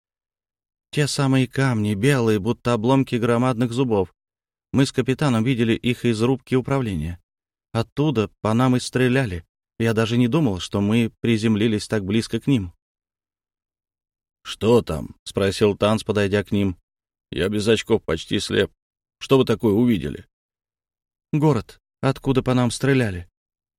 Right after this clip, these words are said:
«А». Все трое остановились,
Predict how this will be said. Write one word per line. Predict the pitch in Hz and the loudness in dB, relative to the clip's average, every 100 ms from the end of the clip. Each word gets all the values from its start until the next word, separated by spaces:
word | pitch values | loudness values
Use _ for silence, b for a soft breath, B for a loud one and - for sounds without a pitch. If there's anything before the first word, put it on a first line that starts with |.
| _ | _
«А». | 76 73 82 82 - _ _ _ _ _ | -6 -4 -4 -6 -10 _ _ _ _ _
Все | - 117 | -2 0
трое | 104 110 107 | 2 4 4
остановились, | 104 113 104 98 110 123 - | 2 0 0 2 2 -2 -4